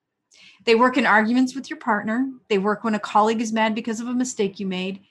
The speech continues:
They work when someone in the organization screws up. And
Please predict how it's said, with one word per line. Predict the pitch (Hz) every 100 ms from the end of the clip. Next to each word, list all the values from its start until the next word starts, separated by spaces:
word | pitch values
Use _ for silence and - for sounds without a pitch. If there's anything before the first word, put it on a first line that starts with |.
| _ -
They | 254
work | 285
when | 320 311
someone | 339 320 320
in | 311
the | 311
organization | 311 302 311 285 277 - 277
screws | 262 - 294 214
up. | 180 196 _ _ _ _ -
And | 233 294 415 453